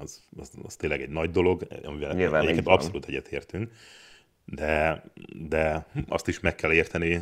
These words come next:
Speaker 1: és amit ugye, ugye egy csomó nemzetközi sztár is lenyilatkozott, hogy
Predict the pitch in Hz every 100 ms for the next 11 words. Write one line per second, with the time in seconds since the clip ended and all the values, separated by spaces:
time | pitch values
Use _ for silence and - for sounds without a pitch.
0 | 90 76 - 78 78 78 78 80 80 -
1 | - 82 _ - 78 71 - 82 76 71
2 | - _ _ - 80 92 90 80 - 76
3 | 73 73 73 - - 85 78 78 - 78
4 | 76 78 - 82 82 - 78